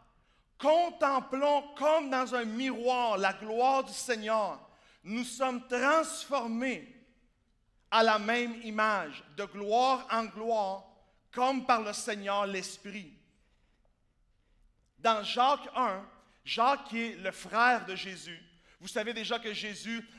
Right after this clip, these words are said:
a été né miraculeusement avec Marie et le Saint-Esprit. Et l'histoire nous raconte que Joseph n'a pas connu sa femme, n'a pas couché avec sa femme tout le temps qu'elle était enceinte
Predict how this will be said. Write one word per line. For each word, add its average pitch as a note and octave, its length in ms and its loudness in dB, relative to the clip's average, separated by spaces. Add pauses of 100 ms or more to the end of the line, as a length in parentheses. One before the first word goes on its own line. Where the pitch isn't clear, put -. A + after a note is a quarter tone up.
a G3+ 120 2
été G3+ 320 -6
né G#3+ 540 -6
miraculeusement G#3+ 1120 -4
avec F3+ 200 -6
Marie F#3+ 340 -4
et - 20 -4
le F#3 100 -8
Saint-Esprit. F#3+ 800 -10 (380)
Et C#4 200 0
l'histoire A#3 400 -4
nous C4 100 -6
raconte A3+ 400 -4
que G3 100 -10
Joseph G3 680 -4 (240)
n'a F#3+ 100 -4
pas A#3 160 -4
connu A#3 460 -6
sa F3 200 -6
femme, F#3 460 -2
n'a D#3+ 120 -6
pas G3+ 100 -10
couché A3+ 400 -8
avec F#3 180 -6
sa F3 160 -4
femme G3+ 400 -4
tout C#4 140 -12
le A#3 120 -4
temps A#3+ 300 -2 (300)
qu'elle F#3+ 300 -2
était F3 180 -2
enceinte G3 680 -4